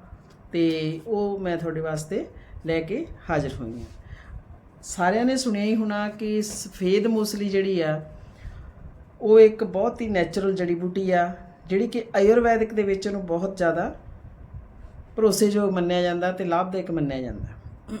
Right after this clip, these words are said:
ਅੱਜ ਆਪਾਂ ਉਹਦੇ ਬਾਰੇ ਗੱਲ ਕਰਨ ਲੱਗੇ ਹਾਂ। ਉਸ ਤੋਂ ਪਹਿਲਾਂ ਮੇਰੇ ਚੈਨਲ ਨੂੰ ਜਿਨ੍ਹਾਂ ਨੇ ਸਬਸਕ੍ਰਾਈਬ ਨਹੀਂ ਕੀਤਾ, ਪਲੀਜ਼ ਸਬਸਕ੍ਰਾਈਬ ਕਰ ਲਓ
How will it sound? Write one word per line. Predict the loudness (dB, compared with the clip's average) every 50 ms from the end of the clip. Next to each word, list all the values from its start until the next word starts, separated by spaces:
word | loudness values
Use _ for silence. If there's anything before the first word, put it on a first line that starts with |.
| 0 4 6 6 6 6 6 4 2 0 0 0
ਅੱਜ | 2 2 2
ਆਪਾਂ | 2 2 2 2
ਉਹਦੇ | 2 4
ਬਾਰੇ | 4 4 2 2
ਗੱਲ | 2 2 2 0
ਕਰਨ | 0 -2 -4 -2 -2 -4
ਲੱਗੇ | -6 -8 -10 -10 -8
ਹਾਂ। | -10 -10 -12 -16 -20 -20 -20 -20 -20 -20 -20 -20 -20 -20 -20 -20 -20 -20 -20 -20 -20 -20 -20 -20 -20 -20 -20 -18 -16 -16 -16 -16 -16 -16 -16 -16 -16 -18 -10 -4
ਉਸ | -2 -2 0
ਤੋਂ | 2 2 2
ਪਹਿਲਾਂ | 4 4 2 4 2 2 0 -2 -6 -12 -18 -20 -20 -20 -20 -20 -20 -20 -20 -20 -20 -20 -20 -20 -20 -20 -20 -20 -8 -4
ਮੇਰੇ | -2 0 0 0
ਚੈਨਲ | 0 0 0 0 0 -2 -2
ਨੂੰ | -2 -2
ਜਿਨ੍ਹਾਂ | -2 -2 -2 -2 -4
ਨੇ | -4 -4
ਸਬਸਕ੍ਰਾਈਬ | -2 -2 -4 -4 -6 -6 -4 -4 -2 -2 -2
ਨਹੀਂ | -2 -2 -2 -4
ਕੀਤਾ, | -6 -8 -8 -6 -6 -6
ਪਲੀਜ਼ | -6 -6 -6 -6 -4 -4
ਸਬਸਕ੍ਰਾਈਬ | -4 -4 -4 -6 -6 -4 -4 -4 -4
ਕਰ | -2 -2 -2 -2
ਲਓ | -2 -4 -6 -6